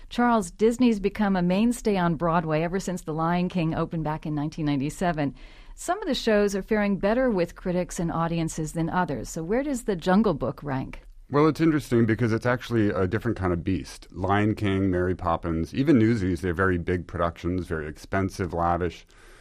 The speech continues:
Speaker 2: a lot of effects going on in some of them. Uh, this is a much smaller scale production. It's very modest,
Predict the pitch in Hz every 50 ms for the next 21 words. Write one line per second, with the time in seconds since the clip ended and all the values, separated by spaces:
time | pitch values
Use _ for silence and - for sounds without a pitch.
0 | - - _ - - - 127 110 98 90 85 85 - - 120 120 117 - - -
1 | 117 107 104 104 101 104 104 104 101 110 - - - 107 104 104 104 104 101 101
2 | - - - - - - - - - 101 113 151 147 160 175 131 143 127 120 117
3 | 113 - - - 107 104 101 98 98 95 85 - - 95 87 87 80 - 107 101
4 | 120 127 - - - 82 78 80 76 - 87 87 90 87 87 87 87 82 80 95
5 | 104 - - -